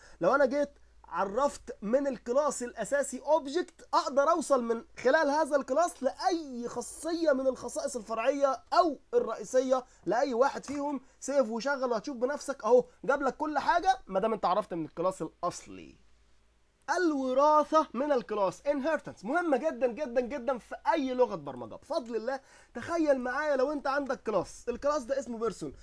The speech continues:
والنيم بتاعته مكتوب فيها person، والادرس بتاعته مكتوب فيها ايجيبت، وفي print داتا بتطبع الاثنين. تخيل معايا لو انا جيت رحت عامل كلاس تاني اسمه امبلوي فاضي باس،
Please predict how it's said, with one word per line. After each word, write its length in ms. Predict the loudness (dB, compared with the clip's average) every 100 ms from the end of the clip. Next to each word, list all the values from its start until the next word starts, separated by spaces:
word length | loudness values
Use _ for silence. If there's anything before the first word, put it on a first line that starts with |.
| -6
والنيم 360 | 0 2 2 -2
بتاعته 380 | -2 -2 -2 -4
مكتوب 300 | -4 -2 -4
فيها 220 | 2 2
person، 360 | 2 -2 -6 -4
والادرس 520 | -4 -4 -8 -8 -12
بتاعته 280 | -10 -10 -10
مكتوب 220 | -12 -14
فيها 280 | -8 -8 -8
ايجيبت، 440 | -10 -10 -12 _ -16
وفي 200 | -12 -10
print 320 | -8 -8 -8
داتا 220 | -10 -10 -10
بتطبع 300 | -8 -8 -8
الاثنين. 360 | -10 -16 -18 _ _ _ _
تخيل 460 | -10 -2 0 2 2
معايا 420 | 0 0 2 2 0
لو 180 | 2
انا 120 | 4 4
جيت 240 | 0 -4
رحت 200 | -4 0
عامل 280 | 0 0 0
كلاس 300 | 0 0 0
تاني 300 | 0 0 -4
اسمه 260 | -8 -6
امبلوي 400 | -6 -8 -12 -12 -2
فاضي 320 | 2 2 0 -10
باس، 320 | -10 -12